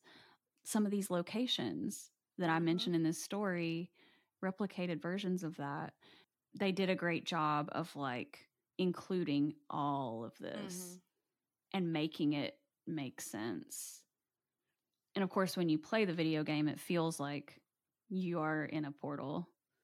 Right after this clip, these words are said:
Speaker 1: Other people encounter strange men in dark suits who claim to work for the government, asking questions and applying pressure to eyewitnesses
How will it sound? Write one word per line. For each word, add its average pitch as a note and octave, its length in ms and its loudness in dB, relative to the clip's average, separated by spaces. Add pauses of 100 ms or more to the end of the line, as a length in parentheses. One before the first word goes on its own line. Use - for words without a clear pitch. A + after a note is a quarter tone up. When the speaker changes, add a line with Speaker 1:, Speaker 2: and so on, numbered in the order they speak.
(180)
Speaker 1:
Other C#4 260 6
people G#3+ 400 2
encounter F3 480 4
strange F3 500 4
men D#3+ 220 6
in E3+ 140 6
dark D#3 260 0
suits C#3+ 480 -6
who F3 140 -6
claim G3+ 320 -4
to F3+ 100 -6
work D#3+ 260 -6
for F3+ 140 -6
the F3+ 80 -2
government, C#3+ 500 -6 (380)
asking A3 380 2
questions F3 680 4 (280)
and D3+ 100 2
applying E3 460 2
pressure - 480 -6
to - 240 -8
eyewitnesses E3 960 0